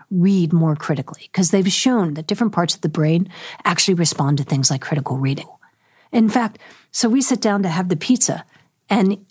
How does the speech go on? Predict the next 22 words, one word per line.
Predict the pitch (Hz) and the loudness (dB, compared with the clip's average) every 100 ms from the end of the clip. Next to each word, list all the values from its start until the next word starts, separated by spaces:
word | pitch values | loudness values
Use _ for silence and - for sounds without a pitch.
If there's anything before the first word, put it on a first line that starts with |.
| _ _ _ _ | _ _ _ _
you | 185 | 0
know, | 156 156 | 2 2
we, | 156 160 190 | 2 2 0
we | 196 160 | 0 0
talk | 160 156 | 0 -2
about | 156 156 | 0 -2
the | 151 | -2
different | 160 170 175 | -2 0 0
kinds | 160 - | 0 2
of | 147 - _ | 0 -2 _
New | 165 | 0
York | 151 147 | 0 0
pizza, | - 160 160 156 | -4 -4 -4 -4
and | - 160 | 0 0
then | 160 | 2
he | |
goes, | 175 165 156 - - _ _ _ _ _ _ _ | 2 2 0 -4 -14 _ _ _ _ _ _ _
"Have | - 185 226 | -6 0 2
you | 302 | 2
ever | 339 294 | 2 2
read | 202 185 | 2 0
Foucault?" | - 135 - 143 147 196 | -2 -6 -6 -8 -6 -6